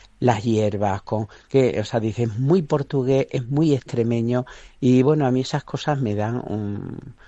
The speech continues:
un juego, me da un, bah, me encanta. Mira, y te voy a contar una cosa extraordinaria que me, me apetece que todos los oyentes, y que es muy sencilla, una buena cigalita, y es algo muy mítico de la casa,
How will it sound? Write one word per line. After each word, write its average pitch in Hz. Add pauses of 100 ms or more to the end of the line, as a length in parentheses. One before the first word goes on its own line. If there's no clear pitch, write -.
(360)
un 107
juego, 107
me 107
da 104
un, 101
bah, 101
me -
encanta. 98 (220)
Mira, 107 (200)
y 127
te 117
voy 120
a 135
contar 151
una 131
cosa 117
extraordinaria 107
que 117
me, 104
me 98
apetece 127
que 127
todos 113
los 107
oyentes, 107 (280)
y 107
que 127
es 151
muy 160
sencilla, 104 (160)
una 190
buena 175
cigalita, 107
y 104
es 127
algo 147
muy 127
mítico 127
de 92
la 82
casa, 85